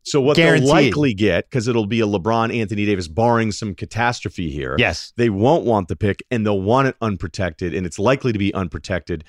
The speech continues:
Speaker 1: So the next pick that they get here is probably twenty twenty-two in the year that you're talking about the double draft.
Speaker 2: Also screws the Lakers 'cause now they can't trade this,
Speaker 1: Twenty?
Speaker 2: a first rounder.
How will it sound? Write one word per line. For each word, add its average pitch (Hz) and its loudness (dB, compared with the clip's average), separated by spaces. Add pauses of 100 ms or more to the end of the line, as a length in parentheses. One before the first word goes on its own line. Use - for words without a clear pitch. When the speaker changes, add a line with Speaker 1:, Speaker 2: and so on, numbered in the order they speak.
(140)
Speaker 1:
So - -2
the 131 2
next 196 0
pick - 0
that 113 -6
they 110 2
get 123 2
here 113 0
is - -4
probably 101 0
twenty 98 -2
twenty-two 95 -4
in 85 -4
the 85 -4
year 87 -2
that 82 -4
you're 80 -4
talking 80 -6
about 76 -4
the 71 -12
double 67 -10
draft. - -20 (560)
Speaker 2:
Also 139 2
screws 127 0
the 120 2
Lakers 117 2
'cause 101 -2
now 110 2
they 104 0
can't - -4
trade 104 -2 (680)
this, 98 -2
Speaker 1:
Twenty? 95 0
Speaker 2:
a - -2
first 156 4
rounder. 147 2